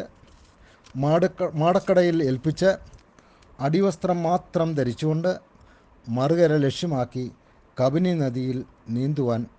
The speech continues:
ഞാൻ ആരംഭിച്ചു. കലങ്ങി മറിഞ്ഞ് ചുവപ്പുള്ള വെള്ളത്തിന് അസഹ്യമായ തണുപ്പുണ്ടായിരുന്നു. ഏതാണ്ട് അരമണിക്കൂർ നീണ്ട നീന്തലിനൊടുവിൽ മറുകരയായ അന്നത്തെ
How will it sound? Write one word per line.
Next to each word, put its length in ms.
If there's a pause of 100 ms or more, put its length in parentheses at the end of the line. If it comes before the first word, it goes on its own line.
(120)
ഞാൻ 300 (220)
ആരംഭിച്ചു. 500 (1400)
കലങ്ങി 320
മറിഞ്ഞ് 420 (720)
ചുവപ്പുള്ള 600 (1040)
വെള്ളത്തിന് 520 (180)
അസഹ്യമായ 720
തണുപ്പുണ്ടായിരുന്നു. 840 (920)
ഏതാണ്ട് 600 (400)
അരമണിക്കൂർ 600
നീണ്ട 300 (1080)
നീന്തലിനൊടുവിൽ 960 (720)
മറുകരയായ 800 (280)
അന്നത്തെ 500